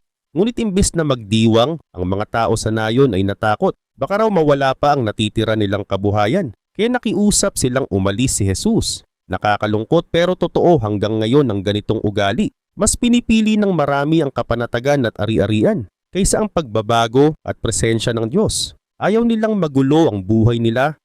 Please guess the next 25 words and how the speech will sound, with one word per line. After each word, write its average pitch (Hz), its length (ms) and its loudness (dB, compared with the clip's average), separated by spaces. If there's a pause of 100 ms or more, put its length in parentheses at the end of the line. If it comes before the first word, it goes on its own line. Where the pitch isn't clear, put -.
(120)
kahit 214 240 -2
ang 226 160 -2
kapalit 190 400 0
ay 139 160 2
manatiling 131 640 0
bihag 113 400 2
ng 101 160 -2
kadiliman. 107 720 0 (320)
Ngunit 208 320 -2
malinaw 175 560 0
ang 123 160 0
mensahe 110 560 -2
ni 107 80 2
Jesus. - 560 -2 (240)
Ang 90 160 -4
isang 110 240 -2
kaluluwang 110 640 -2
maligtas 107 640 -2
ay 87 80 -4
mas 92 240 -2
mahalaga 104 400 -2
pa 143 240 2
sa - 80 -6
libu-libong 104 640 0
baboy. 110 480 -2